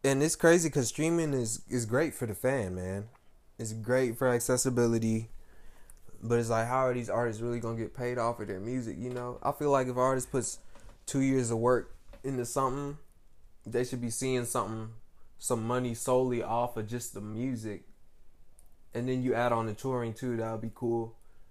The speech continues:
But it's like, niggas is releasing albums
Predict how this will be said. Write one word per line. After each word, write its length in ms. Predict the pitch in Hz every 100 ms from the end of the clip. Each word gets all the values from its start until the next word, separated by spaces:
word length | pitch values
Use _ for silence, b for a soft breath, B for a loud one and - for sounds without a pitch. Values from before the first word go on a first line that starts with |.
| - 113
But 140 | 127
it's 160 | 135 131
like, 300 | 113 107 101 - - - - - - - - -
niggas 420 | 123 139 143 123
is 120 | 123 113
releasing 420 | 113 135 131 113
albums 640 | 120 127 120 110 110 -